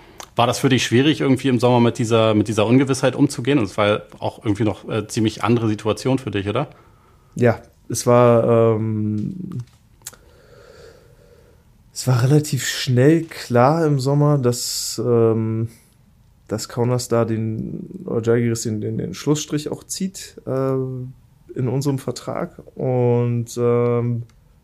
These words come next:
Speaker 2: dann war ich erstmal eine ganze Zeit lang Free Agent und das war, das war anstrengend, es war eine anstrengende Zeit, weil wir uns halt darauf entschieden haben, okay, das wird jetzt das Jahr, also mit meinen Agenten dar-, darauf entschieden haben,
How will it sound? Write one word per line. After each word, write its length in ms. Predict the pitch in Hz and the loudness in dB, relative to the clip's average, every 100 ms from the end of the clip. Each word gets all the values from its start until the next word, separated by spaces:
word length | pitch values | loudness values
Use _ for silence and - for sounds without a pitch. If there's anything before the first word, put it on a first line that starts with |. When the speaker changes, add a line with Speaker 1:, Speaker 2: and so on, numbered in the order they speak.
| _ - | _ -10
Speaker 2:
dann 100 | 110 | -4
war 100 | 107 | -4
ich 100 | 107 | -4
erstmal 280 | 90 147 135 | -6 -4 -4
eine 80 | |
ganze 260 | 117 117 - | -4 -4 -8
Zeit 320 | - 123 123 | -6 -4 -2
lang 400 | 117 117 135 143 - - _ _ _ _ _ _ _ _ _ | -2 -2 -2 -6 -14 -20 _ _ _ _ _ _ _ _ _
Free 320 | _ - 120 123 | _ -6 -2 0
Agent 420 | 127 127 147 151 | 0 2 2 2
und 140 | 131 | -2
das 180 | 123 - | -6 -2
war, 320 | 160 170 160 | 0 0 0
das 140 | 147 147 | 0 -2
war 80 | |
anstrengend, 380 | - 127 107 110 | -2 -4 -6 -6
es 40 | - | -4
war 80 | |
eine 100 | 117 | -2
anstrengende 400 | 113 113 107 107 | -2 -6 -8 -8
Zeit, 280 | 92 90 - _ _ _ - _ _ | -8 -10 -12 _ _ _ -20 _ _
weil 160 | 113 | -6
wir 140 | 107 113 | -2 -2
uns 180 | 117 123 | -2 0
halt 160 | 117 | 0
darauf 220 | 113 110 | 2 0
entschieden 360 | 117 113 123 127 | -4 -6 -4 -2
haben, 220 | 120 123 | -2 -2
okay, 300 | 104 - 120 | -6 -8 -6
das 420 | 120 120 - - - _ _ 151 - - - - | -6 -6 -10 -14 -18 _ _ -20 -18 -20 -18 -18
wird 420 | - 120 127 123 | -14 -6 -4 0
jetzt 320 | 123 120 - | -2 -2 -6
das 200 | 120 - | -6 -6
Jahr, 300 | 113 113 123 | -4 -2 0
also 160 | 113 113 | 0 -2
mit 500 | - 104 123 120 - | -8 -10 -10 -12 -8
meinen 180 | 117 110 | -6 -4
Agenten 320 | 110 117 - | -4 -4 -4
dar-, 200 | 120 113 - | -4 -4 -6
darauf 300 | - 113 120 | -8 -6 -4
entschieden 340 | 120 120 120 123 | -6 -6 -4 -2
haben, 220 | 117 120 | -2 -4